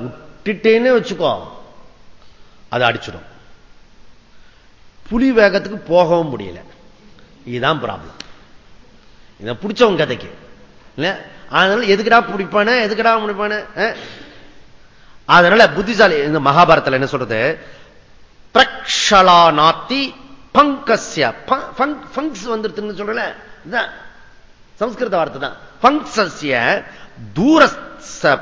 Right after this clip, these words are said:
பர்ஷனம் வரம் அப்படின்னா என்ன? ஏ, சேத்த பூசிக்கிறதுக்கு முன்னாடி சேத்த பூசிண்டு அப்புறம் கழுவுறத விட சேத்த பூசிக்காம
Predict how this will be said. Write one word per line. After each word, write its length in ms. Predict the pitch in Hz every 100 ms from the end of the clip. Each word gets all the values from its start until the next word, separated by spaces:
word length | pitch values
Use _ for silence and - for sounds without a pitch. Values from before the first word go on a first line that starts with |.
| -
பர்ஷனம் 560 | - - 214 175 247 196
வரம் 300 | 135 165 214 131 98 - - - - -
அப்படின்னா 280 | 160 185 185
என்ன? 120 | 175 175 - - - - 196
ஏ, 40 | 190 -
சேத்த 240 | 226 240 -
பூசிக்கிறதுக்கு 500 | 208 - 208 160 151 139
முன்னாடி 360 | 165 180 131 104 131 214 226 - - - - - - - -
சேத்த 340 | 120 135 143 147 107
பூசிண்டு 580 | 123 135 - 135 139 139 135
அப்புறம் 300 | 143 147 117
கழுவுறத 380 | 127 139 127 113
விட 140 | 98 117 101 101 143 160 - - -
சேத்த 200 | 180 165 139
பூசிக்காம 460 | 180 - 180 190